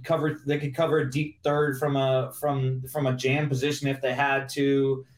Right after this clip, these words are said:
You know, they can do all sorts of creative things. So you look out, and, but they're not, that's not gonna tell you a lot. And so you look in, and then you can kinda look up top and see the safeties. Are, are these guys in concert, or are they, are they not? And oftentimes, if they're talking to each other and stuff, there's little subtle hits. Like, hey,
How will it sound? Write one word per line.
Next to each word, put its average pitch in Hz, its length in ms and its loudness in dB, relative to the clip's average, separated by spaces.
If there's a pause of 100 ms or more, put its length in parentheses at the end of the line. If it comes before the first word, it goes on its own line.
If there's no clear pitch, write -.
(160)
You 135 100 -4
know, 139 80 2
they 156 140 2
can 160 100 -2
do 156 100 4
all 135 120 4
sorts 131 260 -2
of 127 80 -6
creative 117 320 -2
things. 104 200 -8
So 139 60 0
you 139 140 0
look 208 200 2
out, 156 440 2
and, 139 180 -10
but 143 140 -2
they're 151 100 0
not, 156 220 0
that's 156 180 -2
not 151 100 0
gonna 123 160 -6
tell 117 200 -2
you 107 120 -4
a - 20 0
lot. 101 260 -2
And 123 120 -6
so 127 80 -8
you 131 100 2
look 175 200 0
in, 160 220 0
and 135 140 -2
then 147 120 0
you 151 140 -2
can 135 120 -6
kinda 135 220 0
look 127 180 0
up 120 140 -2
top 127 320 0
and 120 100 -14
see 131 200 -2
the 120 80 -10
safeties. 127 920 -4 (600)
Are, 135 140 2
are 131 200 2
these 139 260 -2
guys 131 680 0 (260)
in 127 160 -2
concert, 151 600 -2
or 127 220 0
are 120 60 0
they, 117 400 -2
are 123 100 2
they 110 160 -2
not? 110 500 -2
And 120 280 -8 (400)
oftentimes, 139 560 0
if 123 80 -2
they're 117 120 0
talking 127 420 -2
to 120 120 -6
each 110 180 -6
other 117 220 0
and 113 100 -10
stuff, - 280 -2
there's 113 240 -4
little 123 180 0
subtle 123 400 0
hits. 107 380 -4
Like, 104 180 -4
hey, 139 300 0